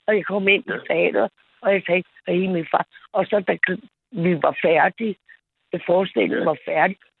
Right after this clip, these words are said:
Speaker 1: så kørte jeg på teater, og der kunne jeg så nå heldigvis at komme inden. Men, jamen, ja, men man kan jo ikke lave tingene om, vel?
Speaker 2: Det kan man
Speaker 1: Det
Speaker 2: ikke.
Speaker 1: må
Speaker 2: Og
Speaker 1: ikke.
Speaker 2: ved du hvad,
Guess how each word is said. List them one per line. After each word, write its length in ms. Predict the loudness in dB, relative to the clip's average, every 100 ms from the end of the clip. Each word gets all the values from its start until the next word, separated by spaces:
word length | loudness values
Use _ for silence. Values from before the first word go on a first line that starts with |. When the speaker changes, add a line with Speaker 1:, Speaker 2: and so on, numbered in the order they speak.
| -4
Speaker 1:
så 140 | 0
kørte 280 | 2 2 2 0
jeg 120 | -2
på 120 | -2
teater, 500 | 0 2 2 0 -4 -4 _ _ _
og 160 | -14 -6
der 100 | -6 -6 _ _ _ -4
kunne 180 | 0 2
jeg 80 | 0
så 160 | -4
nå 320 | -2 0 0
heldigvis 720 | -2 -4 -6 -2 -2 -2 -4 -6 -8 _ _ _ _ -8
at 120 | -4
komme 400 | 0 2 2 0 _ -20 -20 -20 -20 -20 _ _
inden. 520 | -2 2 2 2 -2 -6 _ _ _ _ -20 -2
Men, 400 | 0 2 2 -2 -6 -18 -18 -20 _ -4
jamen, 600 | 0 0 0 0 0 -4 _ -12 -12 _ -20 _ -20 -20 -20 -18 -18 _ _ -4
ja, 200 | 0 0 -4 -4
men 260 | 0 2 0 -4 _ _ _ _ -20 -20 _
man 140 | -4 0
kan 100 | 0
jo 60 | 0
ikke 160 | 0 2
lave 200 | 0 0
tingene 400 | -2 -4 -2 -4
om, 120 | -4 _
vel? 220 | -6 -6 _ _ _ _ _ _ _ _ _ _ _ -8
Speaker 2:
Det 120 | -4
kan 120 | 0
man 180 | 0 2
Speaker 1:
Det 60 |
Speaker 2:
ikke. 140 | 2 2
Speaker 1:
må 100 | 0
Speaker 2:
Og 140 | 0 0
Speaker 1:
ikke. 60 | -2
Speaker 2:
ved 60 |
du 60 | -2
hvad, 200 | 0